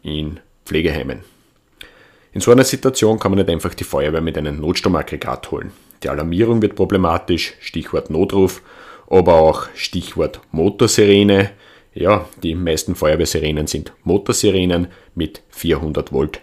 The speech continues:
Netzspannung und die fehlt ja. Außerdem ist die Feuerwehr ebenfalls betroffen, die liegt ja in derselben Zone.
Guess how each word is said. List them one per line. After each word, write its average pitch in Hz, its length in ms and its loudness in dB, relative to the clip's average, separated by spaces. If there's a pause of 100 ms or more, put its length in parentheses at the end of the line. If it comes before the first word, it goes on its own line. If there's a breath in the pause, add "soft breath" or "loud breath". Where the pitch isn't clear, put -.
Netzspannung 80 800 -4 (260)
und 92 260 -4 (160)
die - 60 0
fehlt - 300 0
ja. - 240 -6 (720 loud breath)
Außerdem 101 440 4
ist - 140 -2
die 98 60 0
Feuerwehr 85 580 0
ebenfalls 82 480 -2
betroffen, 85 680 -2 (180)
die 82 60 -2
liegt 82 260 -6
ja 101 40 2
in 92 60 0
derselben 92 420 -4
Zone. - 360 -4